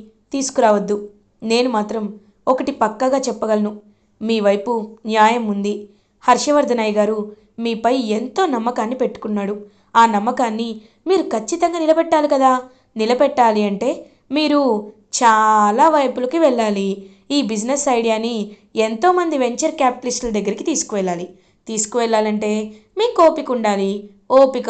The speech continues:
ఉండాలంటే భోజనం చేయాలి. అందుకే మీకోసం భోజనం తీసుకొచ్చాను కానీ ఇంకే ఉద్దేశంతో కాదు బాబు. ముందైతే భోజనం చేశారు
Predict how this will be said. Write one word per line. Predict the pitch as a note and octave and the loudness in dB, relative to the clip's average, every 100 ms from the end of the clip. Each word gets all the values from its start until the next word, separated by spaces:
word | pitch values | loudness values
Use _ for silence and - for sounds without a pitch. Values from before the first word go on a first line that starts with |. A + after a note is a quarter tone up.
| G#3 | 0
ఉండాలంటే | F#3+ F#3 F3+ F3+ D#4+ D#4 G#3 | 0 0 0 -2 -4 -2 0
భోజనం | G#3 G3 F#3 F#3 B3+ B3 | 0 0 -2 -4 -6 -4
చేయాలి. | G3+ F#3 F3 - _ _ _ - | -2 -2 -6 -12 _ _ _ 0
అందుకే | G#3 G3+ G3 D#4+ | 0 0 -2 -2
మీకోసం | C#4+ A3 G#3+ B3 G3 | -2 -2 -2 -2 -2
భోజనం | G3 G3 A3+ | -2 -4 -6
తీసుకొచ్చాను | G#3+ - G#3 G#3 G3 G3 | -6 -6 -6 -6 -8 -6
కానీ | G3 A#3+ F#4+ C4+ - _ _ | -6 -4 -4 -6 -12 _ _
ఇంకే | F#4 G4+ F#4 F#4 F4 | -4 -2 2 2 2
ఉద్దేశంతో | C4 C#4 C4+ C4+ C#4+ | 2 2 0 -2 2
కాదు | A#3 A3 G#3 | 4 4 2
బాబు. | F#3+ F#3+ F#3+ - _ A3+ | 0 -2 -8 -18 _ -10
ముందైతే | A3 A#3+ B3 A#3+ G#3+ | -4 2 2 2 0
భోజనం | A3 A#3+ A#3+ | 0 -4 -4
చేశారు | A3+ A#3 | -4 -4